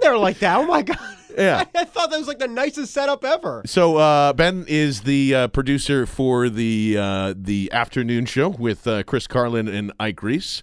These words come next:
Speaker 2: Uh, and I, I don't know, how, how is it, uh, working in, in Philadelphia? 'Cause you've had quite a journey. I know you, you grew up here. You went to Pittsburgh for a little bit. We were actually just talking about, you know, kind of the, the differences between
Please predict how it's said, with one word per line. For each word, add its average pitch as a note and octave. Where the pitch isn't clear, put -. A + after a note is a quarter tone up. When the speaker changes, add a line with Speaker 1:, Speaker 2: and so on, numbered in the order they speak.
Speaker 2:
Uh, A2+
and A#2+
I, -
I G#3+
don't D4+
know, -
how, C4+
how B3+
is F#3+
it, B2+
uh, C3
working C#3
in, G#2+
in A2+
Philadelphia? A#2
'Cause G#2+
you've A3
had D#3+
quite C3+
a A2
journey. A#2+
I G#2+
know C3+
you, A#2+
you G#2+
grew A#2
up -
here. B2+
You A2+
went B2+
to G#2+
Pittsburgh A#2+
for A#2+
a A#2
little G#2+
bit. G#2+
We D#3
were F#3+
actually A#2+
just E2+
talking G2+
about, G#2
you A2+
know, F2+
kind A2+
of G2+
the, F#2+
the G2
differences G2
between E2+